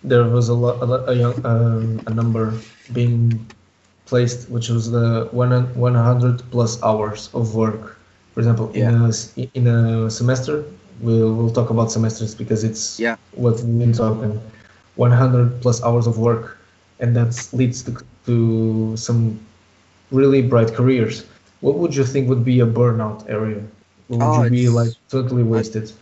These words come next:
Speaker 2: I think it's person dependent, and I think it's dependent on the, on the monotony of that work as well.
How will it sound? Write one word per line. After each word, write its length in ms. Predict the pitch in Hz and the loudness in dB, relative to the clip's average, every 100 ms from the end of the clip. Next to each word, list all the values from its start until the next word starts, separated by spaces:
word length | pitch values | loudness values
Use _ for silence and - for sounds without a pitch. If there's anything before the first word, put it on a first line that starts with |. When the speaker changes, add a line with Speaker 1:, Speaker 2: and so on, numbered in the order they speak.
| _ _ _ - | _ _ _ -16
Speaker 2:
I 100 | 120 | -16
think 280 | - 196 180 | -12 -14 -12
it's 200 | 135 - | -16 -18
person 460 | - 120 123 135 123 | -10 -8 -8 -10 -12
dependent, 600 | - 123 139 156 180 - _ _ _ _ _ _ - | -12 -12 -10 -8 -10 -12 _ _ _ _ _ _ -16
and 320 | 110 113 107 | -12 -12 -12
I 80 | 110 | -12
think 300 | - 117 117 | -12 -10 -10
it's 160 | 107 | -12
dependent 560 | - 107 113 110 110 107 | -14 -14 -10 -10 -10 -12
on 240 | 117 110 107 | -12 -10 -10
the, 60 | 104 104 104 104 101 | -12 -12 -12 -12 -12
on 80 | 107 | -10
the 80 | 107 | -10
monotony 640 | 107 104 110 131 127 135 | -10 -10 -12 -10 -10 -8
of 200 | 120 113 | -10 -10
that 220 | 117 120 | -12 -12
work 300 | 123 131 139 | -10 -10 -8
as 160 | 151 135 | -10 -8
well. 280 | 156 170 | -8 -8